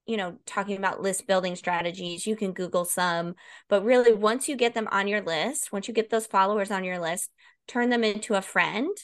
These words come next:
And then once you have a list full of friends, you have a list full of customers. So follower, friend,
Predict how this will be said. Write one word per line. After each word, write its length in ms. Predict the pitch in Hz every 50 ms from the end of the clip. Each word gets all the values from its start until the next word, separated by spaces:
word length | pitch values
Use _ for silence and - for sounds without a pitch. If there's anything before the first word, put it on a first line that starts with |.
| _ _ _ _ _ _ _ _ _ _ _ _
And 180 | - 226 226 226
then 240 | 226 240 277 294 294
once 200 | 294 294 285 294
you 80 | 285
have 100 | 247 220
a 60 | 214
list 300 | 208 208 214 247 - -
full 160 | - 262 247 233
of 80 | 233
friends, 580 | - - 190 180 180 175 180 185 190 - - - _ _ _ _ _ _ _ _ _ _ _ _ _ _ _ _
you 160 | - 220 226
have 220 | 208 214 220 208 196
a 40 | 196
list 260 | 202 202 196 202 -
full 160 | - 202 190
of 80 | 180 -
customers. 580 | - 196 170 - - - - - - - - - 202
So 120 | - 196 190
follower, 580 | - - 226 220 220 233 240 240 240 233 233
friend, 500 | 226 - - - 208 202 196 190 190 214